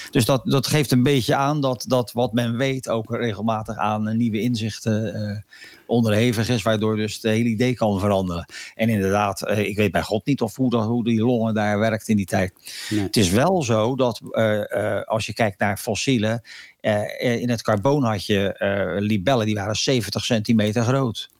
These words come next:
Speaker 2: Wauw.
Speaker 1: Eh, wingspan. Maar dat kon omdat, kijk, insecten die doen, eh, die hebben geen longen, die doen aan passieve, eh, gaswisseling.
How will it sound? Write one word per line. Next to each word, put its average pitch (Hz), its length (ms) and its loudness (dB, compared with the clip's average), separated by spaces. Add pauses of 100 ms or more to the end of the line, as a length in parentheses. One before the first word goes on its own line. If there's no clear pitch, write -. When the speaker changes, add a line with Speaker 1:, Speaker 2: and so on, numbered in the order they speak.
(120)
Speaker 2:
Wauw. 110 400 2
Speaker 1:
Eh, 113 160 2
wingspan. 107 580 0 (460)
Maar 123 200 4
dat 139 200 0
kon 156 440 2 (340)
omdat, 131 600 2
kijk, 123 280 2
insecten 131 560 0
die 113 100 4
doen, 117 260 4
eh, 107 260 2
die 110 100 0
hebben 143 180 2
geen 143 160 2
longen, 110 300 -2
die 107 100 -2
doen 104 180 -2
aan 98 160 -4
passieve, 113 680 -2
eh, 95 480 -2
gaswisseling. 101 1000 -2